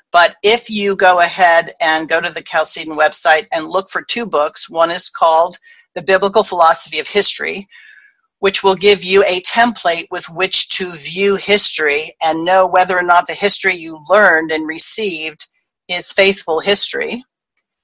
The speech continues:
And the other one is entitled The Foundations of Social Order. I'll be honest, that's one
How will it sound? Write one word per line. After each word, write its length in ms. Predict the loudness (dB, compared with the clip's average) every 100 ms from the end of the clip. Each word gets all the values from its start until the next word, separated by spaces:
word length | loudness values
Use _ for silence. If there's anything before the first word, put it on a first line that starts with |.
| -10
And 140 | -6
the 80 | 2
other 200 | 2 4
one 260 | 4 2 2
is 360 | -6 -4 -4 -6
entitled 640 | -10 -6 -2 0 -2 -4 -10
The 140 | -10 -8
Foundations 960 | 2 2 2 -2 0 2 0 -2 -6
of 160 | -4 -4
Social 580 | 0 0 2 0 -2 -4
Order. 400 | -2 -2 -4 -12 _ _ _ _ -2
I'll 120 | 0
be 120 | 2 4
honest, 400 | 4 2 -4 2
that's 320 | 2 0 0
one 200 | 0